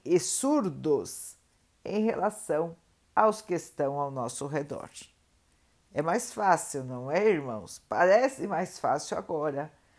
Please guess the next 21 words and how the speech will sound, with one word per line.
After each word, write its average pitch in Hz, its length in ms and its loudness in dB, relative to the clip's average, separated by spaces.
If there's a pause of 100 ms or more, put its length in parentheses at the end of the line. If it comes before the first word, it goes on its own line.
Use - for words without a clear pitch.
(160)
mas 185 220 0
se 196 160 -8
torna 180 480 4
muito 220 340 -2
mais 226 240 2
difícil 175 540 -2
para 185 320 4
nós 175 460 2 (320)
em 214 160 2
nosso 170 340 -2
futuro 160 480 -6
espiritual, 170 1000 4 (320)
porque 226 300 0
nós 190 260 2
perdemos 208 840 4
tempo 214 640 2 (320)
ao 220 240 6
invés 151 640 0 (240)
de 151 160 -8
ganhar 165 800 -2
tempo 180 540 -4